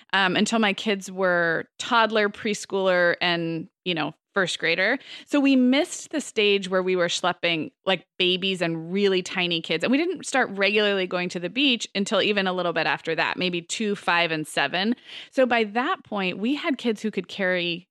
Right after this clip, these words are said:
literally carry their own weight and carry their own towels and carry some of their own stuff. So I think the wagons are probably great for certain phases of family life. And I know my in-laws, like, Brian's cousins use them with their kids, and they'll put, like, a toddler in the wagon with all the sand toys.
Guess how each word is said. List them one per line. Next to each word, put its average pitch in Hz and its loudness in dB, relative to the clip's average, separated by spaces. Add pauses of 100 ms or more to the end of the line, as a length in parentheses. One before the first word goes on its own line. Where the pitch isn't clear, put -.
(260)
literally 233 4
carry 202 0
their 180 2
own 175 -2
weight 175 2
and 170 -2
carry 190 0
their 180 0
own 170 -2
towels 165 -2
and 165 -4
carry 175 -2
some 170 -4
of 156 -6
their 160 -2
own 156 -4
stuff. - -4
So - -2 (320)
I 254 2 (120)
think 208 0
the 190 -2
wagons 190 0
are 180 0
probably 190 -2
great 170 -2 (460)
for 196 0
certain 196 0
phases 196 0
of 175 0
family 175 -2
life. 160 0
And 180 -2
I 175 2
know 175 0
my 165 0
in-laws, 175 0
like, 170 -4
Brian's 180 0
cousins 180 -2
use 170 -4
them 170 -2
with 160 -4
their 170 0
kids, 196 -2
and 180 0
they'll 233 0
put, 247 -4
like, 190 -2
a 160 -2
toddler 202 2
in 202 0
the 202 2
wagon 175 0
with 160 -2
all 185 4
the 208 -2
sand 180 0
toys. 180 0